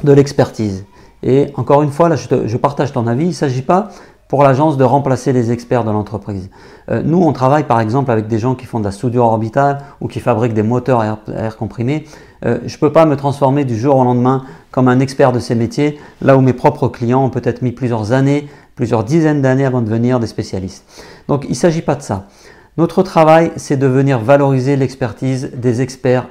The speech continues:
internes à l'entreprise. Donc, pour faire ça, on va travailler avec des journalistes,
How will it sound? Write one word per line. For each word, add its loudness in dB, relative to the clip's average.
internes -2
à -2
l'entreprise. -8
Donc, -4
pour -2
faire -4
ça, -2
on -6
va 0
travailler 0
avec 0
des 0
journalistes, -2